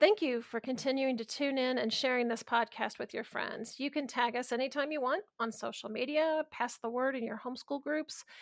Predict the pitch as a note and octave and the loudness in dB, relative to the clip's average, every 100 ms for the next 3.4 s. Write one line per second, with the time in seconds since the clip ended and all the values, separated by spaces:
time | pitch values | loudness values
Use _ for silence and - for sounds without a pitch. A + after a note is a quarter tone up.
0 | - - - B3+ B3 A#3+ - D#4 C#4+ A#3+ | -20 -10 -2 0 0 -2 2 2 4 4
1 | A#3 A3+ - D4 F4 D#4+ C4 A#3 A3 G#3+ | 2 0 4 6 6 4 0 0 0 -2
2 | C4 E4 - A#3 - C#4 - - - - | -4 -4 -4 -4 -4 -8 -4 -4 -4 -4
3 | A#3+ F#4 - - | -4 -4 -4 -6